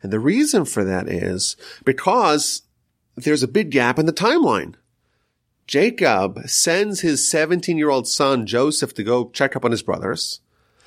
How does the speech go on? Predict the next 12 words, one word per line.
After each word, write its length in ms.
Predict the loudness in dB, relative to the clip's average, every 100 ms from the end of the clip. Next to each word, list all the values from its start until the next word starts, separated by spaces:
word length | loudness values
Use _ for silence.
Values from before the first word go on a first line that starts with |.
| -10
And 140 | -2 -2
the 60 |
next 340 | 0 -2 -4 -4
thing 240 | -4 -2
you 140 | -4
know, 720 | 0 0 2 2 2 0 -2 _ _ _ _ -4
the 140 | 0
brothers 260 | 2 0 0
come 120 | 0
back 360 | 2 2 0
with 240 | 0 0 0
Joseph's 800 | 0 2 0 2 2 2 -2 -6